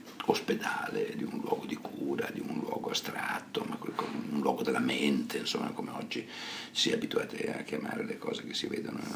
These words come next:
in teatro, dove non è più necessario costruire una scena col camino, o la scala, o, o il lampadario. Noi però abbiamo il lampadario, abbiamo la scala, abbiamo le porte, abbiamo tutto questo. Però tutto questo viene un po' scomposto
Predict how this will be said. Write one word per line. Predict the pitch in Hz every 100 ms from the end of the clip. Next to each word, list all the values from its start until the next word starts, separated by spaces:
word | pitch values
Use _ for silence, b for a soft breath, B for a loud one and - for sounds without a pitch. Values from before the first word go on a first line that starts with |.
| -
in | - -
teatro, | - - - - - -
dove | - - -
non | - -
è | -
più | - - - - 64 -
necessario | - - - - - -
costruire | - - - - -
una | - -
scena | - - 110 -
col | - - -
camino, | - - - - -
o | - - -
la |
scala, | - - - - - -
o, | - - - B B B
o | -
il |
lampadario. | - - - - - 50 - - -
Noi | 73 71
però | -
abbiamo | - -
il | -
lampadario, | 65 - - - 82 85
abbiamo | - - -
la | -
scala, | - - 73 -
abbiamo | 76 - -
le |
porte, | - 69 87 -
abbiamo | - -
tutto | - - -
questo. | - - - - B B
Però | 85
tutto | 90 -
questo | 95 92
viene | 67 71
un | 60
po' | -
scomposto | - - 62 62 - - -